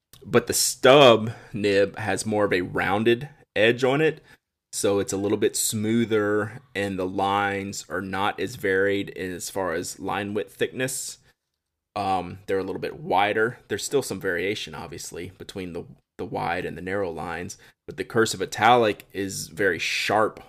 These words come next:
on the edges, and it gives a crisp, cleaner line, and it gives thinner, um, narrow lines, thinner horizontal lines, if you will. Um, so that's the difference between the two, and I find myself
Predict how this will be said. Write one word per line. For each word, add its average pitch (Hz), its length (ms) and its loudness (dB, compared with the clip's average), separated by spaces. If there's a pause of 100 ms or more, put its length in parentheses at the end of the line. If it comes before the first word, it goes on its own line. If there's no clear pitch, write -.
(120)
on 92 120 -6
the - 160 -8
edges, 80 380 -6
and 95 100 -8
it 101 60 -6
gives 95 240 -6
a - 80 -6
crisp, - 420 -4
cleaner 120 400 -2
line, 92 360 -4
and 92 100 -6
it 90 60 -6
gives 92 260 -6
thinner, 98 560 -2 (460)
um, 95 360 -6
narrow 98 380 2
lines, 82 400 -8
thinner 95 220 -6
horizontal 92 560 -4
lines, 82 320 -8
if 80 120 -14
you - 120 -16
will. 78 240 -6 (1080)
Um, 98 320 -2
so - 140 -4
that's 117 240 0
the 120 160 -2
difference 104 380 -2
between 101 400 -6
the 92 80 -4
two, 110 420 2 (420)
and 107 340 -4
I - 100 4
find 151 200 2
myself 104 520 0